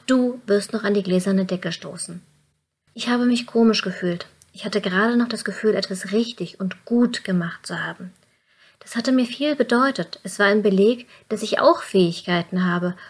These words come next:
und eben nicht nur von Glück und dem Wohlwollen anderer profitierte. Ihre Kritik hat mich sehr lange beschäftigt.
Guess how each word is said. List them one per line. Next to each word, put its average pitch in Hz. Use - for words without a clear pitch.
und 202
eben 208
nicht 247
nur 240
von 196
Glück 214
und 185
dem 185
Wohlwollen 196
anderer 196
profitierte. 185
Ihre 196
Kritik 220
hat 190
mich 175
sehr 196
lange 175
beschäftigt. -